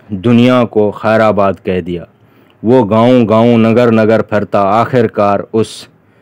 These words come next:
देह में पहुंच गया जहां हीर ब्याही गई थी। अब रांझा और हीर वापस अपने गांव पहुंच गए। बहस मुबाहसे के बाद आखिर हीर के वालिद दोनों की शादी पर रजामंद हो गए, मगर हासद कैदू ने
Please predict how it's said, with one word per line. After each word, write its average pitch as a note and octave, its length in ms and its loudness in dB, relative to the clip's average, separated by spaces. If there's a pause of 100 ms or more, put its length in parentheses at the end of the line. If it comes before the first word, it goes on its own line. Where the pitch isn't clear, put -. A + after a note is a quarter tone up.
(200)
देह G#2+ 400 2 (120)
में G#2+ 280 -2
पहुंच B2+ 440 -4
गया G#2+ 280 0
जहां G2+ 400 -4
हीर G#2 320 0
ब्याही G2 360 0
गई F#2 220 -4
थी। E2+ 260 -10 (560)
अब A#2 180 0
रांझा A#2+ 520 2
और A#2 320 2
हीर A2+ 340 2
वापस G#2+ 420 0
अपने G#2+ 280 -4
गांव G2+ 260 -2
पहुंच G#2 340 -6
गए। G2 240 -4 (460)
बहस A#2+ 340 0
मुबाहसे A2 640 0
के G#2+ 140 0
बाद G#2 320 0
आखिर A#2 560 -2
हीर G#2+ 300 0
के G#2 160 -4
वालिद G2+ 500 0
दोनों G#2 340 -2 (580)
की A2 160 0
शादी G#2 460 0
पर G2+ 200 -2
रजामंद G2+ 520 -2
हो F#2 240 -2
गए, F#2+ 240 -2 (360)
मगर G#2 280 -2
हासद A2 500 -2
कैदू G#2+ 420 0
ने G#2+ 200 0